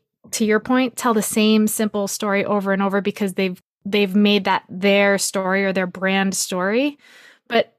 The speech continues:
we evolve, like, we grow, we change. There's so much to our lives. So when we're stepping into that calling, when we're becoming the person we're called to be, both in, in the four walls of our own home and around our dinner tables, but also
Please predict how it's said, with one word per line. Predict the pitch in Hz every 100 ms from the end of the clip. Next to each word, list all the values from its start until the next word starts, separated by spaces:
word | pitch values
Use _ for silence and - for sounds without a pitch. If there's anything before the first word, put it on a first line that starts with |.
| _ _
we | 233 247 285
evolve, | 220 214 359 226 196
like, | 196
we | 208 247 247
grow, | 214 233 311
we | 233 214
change. | - 254 285
There's | 233 196
so | - 233
much | 226 - -
to | - 233
our | 202
lives. | 214 240 202
So | 226
when | 214 220
we're | 254
stepping | 269 - 254 254 240
into | 262 262 233 220
that | 185 - _ _
calling, | - - 220 196 190
when | 196 202
we're | 233
becoming | 247 240 - 294 262 240
the | 220
person | - 247 233 226
we're | 214
called | 202 214 202
to | 208
be, | 196
both | 214 247 269
in, | 247 208 - - -
in | 240
the | 226
four | - 226
walls | 226 214
of | 208
our | 202
own | 196
home | 196 254 254
and | 240
around | 220 208 202
our | 185
dinner | 202 220
tables, | 233 262 262 240
but | 214
also | - 202 220 214